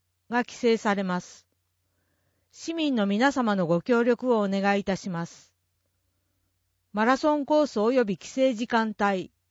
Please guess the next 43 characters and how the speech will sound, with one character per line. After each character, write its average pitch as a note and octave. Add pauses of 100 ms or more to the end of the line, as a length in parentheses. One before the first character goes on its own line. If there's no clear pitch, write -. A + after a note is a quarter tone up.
(720)
午 C#4+
前 B3+
九 C4
時 A#3
三 B3
十 B3
分 G3+
か F#3
ら E3
十 A#3+
二 B3+
時 G3
三 G3+
十 G3 (140)
分。 C3 (1300)
丸 A3+
一、 G#3+ (720)
岩 B3
井 D4
公 C#4+
民 C#4
館 F#3
北 -
か G#3
ら F#3+ (400)
篠 B3
山 C#4
西 A3+
交 A#3
差 A3+
点。 G#3 (920)
九 D4+
時 C4
三 C4
十 C4+
分 G#3
か F#3+
ら E3+
十 A#3+
二 C4
時 G3
三 G#3+
十 G#3